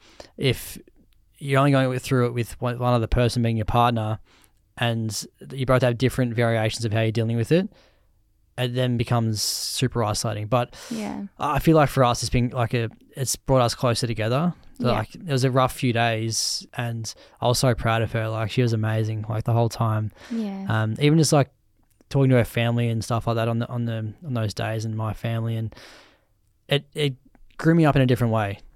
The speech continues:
Speaker 1: Like,
Speaker 2: Yeah.
Speaker 1: outside of work, personally, that brought us closer together. We had a lot more stronger conversations from that, and we obviously knew we wanted to have a family together.
Speaker 2: Yeah.
Speaker 1: So, like, that was,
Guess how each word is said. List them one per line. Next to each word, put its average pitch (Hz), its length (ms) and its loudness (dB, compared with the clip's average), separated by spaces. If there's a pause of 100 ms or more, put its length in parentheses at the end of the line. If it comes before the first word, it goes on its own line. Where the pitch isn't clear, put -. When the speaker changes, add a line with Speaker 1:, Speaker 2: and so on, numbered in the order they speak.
Speaker 1:
Like, 113 260 -4
Speaker 2:
Yeah. - 240 -2 (120)
Speaker 1:
outside 117 380 0
of 107 100 -4
work, 135 320 0 (320)
personally, 135 720 2 (260)
that 117 140 0
brought 123 180 2
us 113 140 2
closer 117 300 -2
together. 113 420 -2
We 127 60 0
had 123 100 4
a 123 40 2
lot 120 240 0 (100)
more 120 180 -2
stronger 113 320 -6
conversations 110 880 -6 (340)
from 113 280 -4
that, 113 320 -4
and 113 260 -6
we 147 140 0
obviously 147 240 2
knew 151 120 6
we 143 60 6
wanted 135 120 4
to - 20 4
have 127 100 2
a 107 40 -2
family 120 220 2
together. 104 320 -2 (220)
Speaker 2:
Yeah. 226 240 4
Speaker 1:
So, - 120 4
like, 131 160 4
that 139 120 4
was, 135 380 2